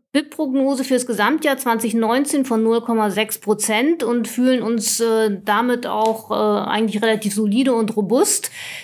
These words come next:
Es hat Datenrevisionen gegeben.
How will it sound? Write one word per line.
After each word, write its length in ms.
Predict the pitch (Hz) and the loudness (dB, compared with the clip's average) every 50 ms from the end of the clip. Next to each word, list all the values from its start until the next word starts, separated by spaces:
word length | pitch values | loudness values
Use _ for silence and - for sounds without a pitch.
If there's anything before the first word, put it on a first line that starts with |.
| - _ | -14 _
Es 160 | - 220 - | -6 -2 0
hat 380 | 240 247 240 247 240 220 208 - | 2 2 2 0 -2 -4 -2 -2
Datenrevisionen 920 | 202 202 247 269 269 277 254 285 269 269 262 226 262 269 269 269 269 269 | 0 0 0 0 0 -2 0 0 2 2 2 0 0 0 2 2 2 2
gegeben. 760 | 247 262 214 220 254 269 269 277 262 262 269 277 277 277 - | 0 0 -2 0 0 0 0 0 0 0 0 0 -2 -4 -6